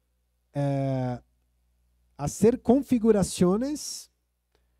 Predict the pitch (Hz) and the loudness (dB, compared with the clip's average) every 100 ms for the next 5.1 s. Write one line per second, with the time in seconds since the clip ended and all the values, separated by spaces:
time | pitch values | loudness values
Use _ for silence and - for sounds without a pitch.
0 | _ _ _ 151 165 - 214 262 277 220 | _ _ _ -2 0 4 4 6 2 2
1 | 196 175 147 160 180 247 277 254 _ _ | 2 2 2 0 -2 -2 -6 -12 _ _
2 | - 180 175 156 196 - - 185 226 254 | -2 0 2 2 0 -2 -2 0 0 -2
3 | - - - _ _ _ _ _ _ 160 | -4 -10 -16 _ _ _ _ _ _ 4
4 | 190 233 - _ _ _ 160 160 160 151 | 4 2 -4 _ _ _ -6 -6 -4 -4
5 | 160 | -4